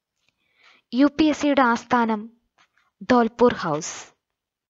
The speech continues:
യു പി എസ് സിയിലെയും സംസ്ഥാന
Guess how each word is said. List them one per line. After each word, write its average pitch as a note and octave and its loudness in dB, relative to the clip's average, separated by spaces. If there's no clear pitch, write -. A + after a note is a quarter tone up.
യു D4 0
പി E4 0
എസ് D4+ -4
സിയിലെയും D4 2
സംസ്ഥാന C#4+ 0